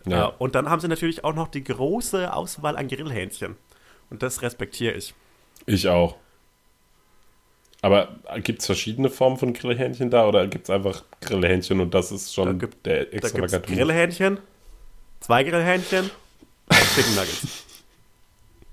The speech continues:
Speaker 1: Ja.
Speaker 2: Find ich gut.
Speaker 1: Find ich gut.
Speaker 2: Hast du gesehen, dass Rügenwalder Mühle,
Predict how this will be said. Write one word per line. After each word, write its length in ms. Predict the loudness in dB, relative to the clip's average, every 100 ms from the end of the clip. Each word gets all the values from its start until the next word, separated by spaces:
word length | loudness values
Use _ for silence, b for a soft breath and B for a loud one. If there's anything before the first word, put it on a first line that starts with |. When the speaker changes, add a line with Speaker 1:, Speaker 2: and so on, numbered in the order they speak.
| -14 B B B B B B 2
Speaker 1:
Ja. 220 | 2 2
Speaker 2:
Find 100 | -2
ich 60 | -4
gut. 220 | -6 -6 -18 -10
Speaker 1:
Find 180 | 2 2
ich 120 | 2
gut. 180 | -2 -2 B B
Speaker 2:
Hast 180 | 2 2
du 60 | -2
gesehen, 380 | 0 2 2
dass 260 | 0 -2 -4 -2
Rügenwalder 580 | 0 0 2 2 2
Mühle, 460 | 0 0 2 2